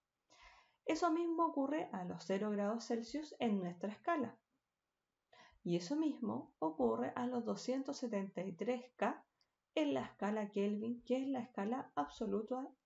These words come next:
utilizada por los científicos. Finalmente,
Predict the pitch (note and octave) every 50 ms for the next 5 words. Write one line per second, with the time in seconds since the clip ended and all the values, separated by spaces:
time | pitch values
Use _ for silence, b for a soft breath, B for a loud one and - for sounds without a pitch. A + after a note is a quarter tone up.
0 | _ - C4+ C#4 - - C4 A#3+ A3 G#3 - G#3+ G#3+ G#3+ G#3+ G#3+ G#3+ G#3+ G3+ G3+
1 | G3 - - F#3+ G3 - - - - - - - - - - - _ _ _ _
2 | _ _ _ _ _ _ _ _ _ _ _ _ _ _ _ _ _ _ _ _
3 | _ _ _ - - _ - _ _ _ _ _ _ _ _ - - - _ _
4 | - - - - _ _ _ _ _ _ _ _ _ _ - - - - - -
5 | _ _ _ _ _ _ _ _ _ _ _ _ _ _ _ _ _ - _ _
6 | _ _ _ _ _ _ _ _ _ _ _ - F4 E4+ E4+ D4+ A#3+ G#3 G3 G#3
7 | G#3+ - - - - -